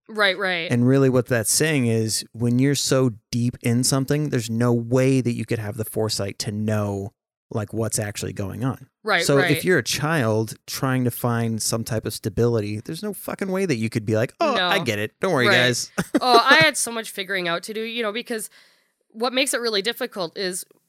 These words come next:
Speaker 1: when you're a child on the streets, you know, you don't get any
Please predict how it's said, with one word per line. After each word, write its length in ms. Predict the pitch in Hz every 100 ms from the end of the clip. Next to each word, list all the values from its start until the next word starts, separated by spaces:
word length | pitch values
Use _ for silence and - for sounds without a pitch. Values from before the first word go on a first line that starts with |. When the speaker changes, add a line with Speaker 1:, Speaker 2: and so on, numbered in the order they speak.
| _
Speaker 1:
when 260 | 196 240
you're 120 | 247 202
a 60 |
child 380 | - 208 208 202
on 100 | 170
the 80 | 165
streets, 600 | - - 240 240 196 -
you 60 | 185
know, 60 |
you 100 | 185
don't 160 | 220 202
get 140 | 226 208
any 460 | 196 185 180 -